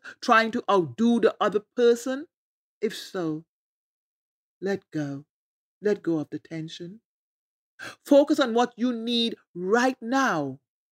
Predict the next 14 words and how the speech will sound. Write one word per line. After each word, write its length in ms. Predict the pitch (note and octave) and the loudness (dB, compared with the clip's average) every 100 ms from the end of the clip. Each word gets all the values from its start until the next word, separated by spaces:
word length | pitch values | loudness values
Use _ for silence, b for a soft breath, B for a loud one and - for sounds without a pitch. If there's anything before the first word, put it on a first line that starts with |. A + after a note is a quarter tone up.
| _ _ _ _ _ B B - | _ _ _ _ _ B B 4
Ask 340 | B3+ E4 - | 4 4 0
yourself 400 | C4 - B3+ A#3+ | -4 0 2 2
these 240 | A#3 B3 | 0 -4
questions. 840 | - - C4+ - - E3 C3+ B2+ B2+ _ _ _ _ _ _ _ _ _ _ _ _ _ B B _ | -6 -12 -12 -12 -10 -8 -8 -10 -18 _ _ _ _ _ _ _ _ _ _ _ _ _ B B _
What 340 | E3 D4+ - _ | 0 0 0 _
do 280 | C#3 G3 F#3 - | -4 -2 -2 -4
I 240 | A3 A3+ F#3+ | -4 0 0
want 520 | C#3+ F3+ F3 B2+ B2+ | 0 -2 -2 -4 -8
or 120 | - D#3+ | -8 -6
need 400 | D#3 F3 D#3+ C#3+ | -4 -2 -2 -2
right 300 | D#3 D3 C#3+ | -2 -4 -6
now? 440 | C#3+ C#3+ D3 F#3 _ _ _ _ _ _ _ _ _ _ _ _ _ _ _ _ _ _ B B - | -8 -8 -10 -14 _ _ _ _ _ _ _ _ _ _ _ _ _ _ _ _ _ _ B B 0
Am 160 | A#3+ D4 | 2 4
I 180 | E4+ | 2